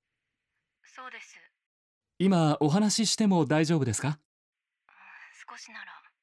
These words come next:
Speaker 2: ありがとうございます。早速ですが、先日もご案内させていただきましたクレジットカードのお支払いの件ですが、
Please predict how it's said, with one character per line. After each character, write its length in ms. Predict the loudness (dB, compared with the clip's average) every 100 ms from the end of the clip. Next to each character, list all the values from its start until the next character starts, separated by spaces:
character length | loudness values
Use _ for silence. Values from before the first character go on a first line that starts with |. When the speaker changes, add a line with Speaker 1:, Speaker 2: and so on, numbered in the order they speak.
| _ _ -4
Speaker 2:
あ 100 | 0
り 80 | 0
が 80 |
と 80 | 0
う 20 |
ご 80 | -2
ざ 100 | 0
い 40 | 0
ま 100 | 0
す。 180 | -4 -8 _ _ _ _ _ _ -8
早 160 | -4 -2
速 180 | 0 0
で 80 |
す 80 | 0
が、 180 | 2 0 -4 _ _ -12
先 240 | -2 2 2
日 200 | 2 2
も 240 | 2 2
ご 180 | 2 2
案 140 | 2
内 160 | 2 0
さ 140 | -2
せ 80 | -2
て 100 | -2
い 60 | -2
た 80 |
だ 80 | -2
き 80 | 0
ま 100 | -2
し 80 | 0
た 160 | -2 -4 _ _ _
ク 120 | -2
レ 100 | -2
ジ 120 | -2 -6
ッ 40 | -6
ト 120 | -4
カ 220 | -2 0
ー 20 |
ド 100 | 2
の 240 | 2 2 0
お 60 |
支 120 | -2
払 180 | 0 2
い 40 | 2
の 80 |
件 140 | 2 0
で 80 | 0
す 100 | 0
が、 160 | 0